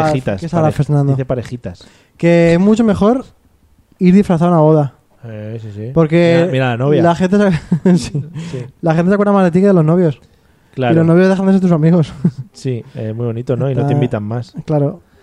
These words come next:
Speaker 2: Es que no se tiene que casar más, Mario.
Speaker 1: Yo estoy confeccionando parej-, pajari-, joder, parejita. F-, Fernando, se escribe pajarita. Pajarita <laughs> para camareros y para la orquesta.
Speaker 2: En fin.
Speaker 1: Bueno. ¿Indumentaria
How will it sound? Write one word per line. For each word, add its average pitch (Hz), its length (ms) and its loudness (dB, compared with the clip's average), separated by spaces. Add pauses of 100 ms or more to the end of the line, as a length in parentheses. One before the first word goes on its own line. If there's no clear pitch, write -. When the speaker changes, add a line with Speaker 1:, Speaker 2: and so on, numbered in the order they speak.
Speaker 2:
Es - 80 -8
que 165 80 -4
no 165 60 0
se 170 100 -4
tiene 170 160 -4
que 139 60 -12
casar 139 180 -8
más, 156 160 -6
Mario. 156 240 -4 (360)
Speaker 1:
Yo 165 100 2
estoy 220 180 -2
confeccionando 139 720 0
parej-, 120 480 -2
pajari-, 143 400 -4
joder, 98 320 -10
parejita. 120 760 -8 (360)
F-, - 160 -16
Fernando, 139 320 -2
se 110 100 -8
escribe 127 220 -4
pajarita. 107 540 -8 (160)
Pajarita - 880 -2 (500)
<laughs> - 480 -18
para 139 200 0
camareros 160 440 -2
y 202 60 -6
para 143 160 0
la 127 100 0
orquesta. 117 460 -6 (840)
Speaker 2:
En 123 120 -6
fin. 139 260 0 (320)
Speaker 1:
Bueno. 101 180 -10 (720)
¿Indumentaria 147 600 0